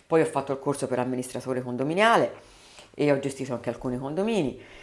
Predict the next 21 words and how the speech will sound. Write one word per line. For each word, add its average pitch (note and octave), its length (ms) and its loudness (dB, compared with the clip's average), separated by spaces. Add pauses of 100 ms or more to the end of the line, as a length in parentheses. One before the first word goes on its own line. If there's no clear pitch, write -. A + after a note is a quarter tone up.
(400)
Nel F#3+ 160 6
frattempo D3 840 2
mi C3 100 -2
ero C3+ 140 0
laureata E3 840 4 (260)
e D#3 280 2
avevo D#3 240 2
iniziato D#3+ 320 -4
a - 20 -8
fare C3+ 200 -2
la C3+ 60 0
ricercatrice C3 600 -6
universitaria, A#2+ 720 -8
quindi A#2+ 580 -6
una A#2 380 -8
junior B2 420 -4
research, - 520 -8 (680)
nell'attesa E3 720 4
di C#3 60 -4
un B2 100 -6
dottorato. B2 800 2